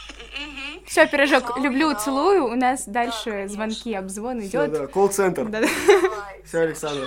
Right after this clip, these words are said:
Speaker 3: пока.
Speaker 2: Ну, теперь, я думаю, Тём, твоя очередь подтверждать крепкость мужской дружбы. Звони своему другу.
Speaker 3: Так, ну я обращусь к нашему творческому объединению «Три прихлопа»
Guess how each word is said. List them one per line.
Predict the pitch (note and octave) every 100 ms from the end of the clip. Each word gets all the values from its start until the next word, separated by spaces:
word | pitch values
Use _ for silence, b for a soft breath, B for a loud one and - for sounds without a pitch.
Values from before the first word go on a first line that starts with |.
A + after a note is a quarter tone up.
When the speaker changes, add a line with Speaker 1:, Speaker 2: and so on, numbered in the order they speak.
| -
Speaker 3:
пока. | D#3+ E3 C#3+ - - - - - - - - - _ _ _ _ _ - - - - - - - - _ _ _ _ _ _ _ _ _ _ b b b b B3+
Speaker 2:
Ну, | B3 B3+ C#4+
теперь, | C#4 D4 D#4
я | D#4
думаю, | D4 C#4+
Тём, | C#4 C4
твоя | A#3 A#3 C#4+ F4
очередь | C#4 B3 G#3 -
подтверждать | G3+ G#3 G#3 G#3+ F#3 - - -
крепкость | G#3 F#3+ G3 G#3+
мужской | - G#3
дружбы. | F#3+ A3 D#4 A3 A3
Звони | A3+ G#3+ A#3+
своему | D#4+ F4 D#4+
другу. | D4+ C4+ D4 - b b b b b b - - - -
Speaker 3:
Так, | D#3+ C3+ -
ну | C3+
я | D3+ G#3
обращусь | F3+ E3+ E3+ F#3+ -
к |
нашему | E3+ E3+ E3+ E3 D#3
творческому | D#3 E3 D#3+ - D3+ D3+
объединению | D3+ D#3 D#3 C#3+ C3 A#2 b - - -
«Три | C#3 C3+
прихлопа» | - B2 D3 F3 F3 F3